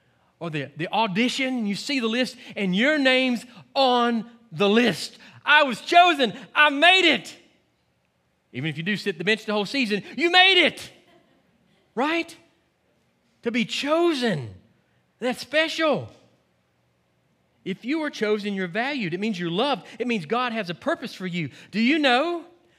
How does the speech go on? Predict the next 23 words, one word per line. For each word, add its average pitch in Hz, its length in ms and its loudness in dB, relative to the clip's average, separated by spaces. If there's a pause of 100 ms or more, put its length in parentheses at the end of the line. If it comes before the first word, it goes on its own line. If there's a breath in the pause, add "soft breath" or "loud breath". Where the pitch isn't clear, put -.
(260 soft breath)
that 147 320 -2
Doug 226 260 2
and 262 80 -2
I 240 460 -6 (880)
were 113 120 -12
chosen? 202 680 -12 (920)
We 294 120 -10
were 220 100 -8
chosen 185 720 -6 (300 soft breath)
to - 80 -8
be 240 100 -2
the 185 80 -2
pastors 180 640 -8 (200 loud breath)
of 214 120 -8
this 220 180 -2
amazing 220 760 -2
faith 262 300 -4
community 180 400 -6
we 214 180 -6
know 180 200 -2
as 151 100 -6
Misty 185 320 -8
Creek 196 280 -10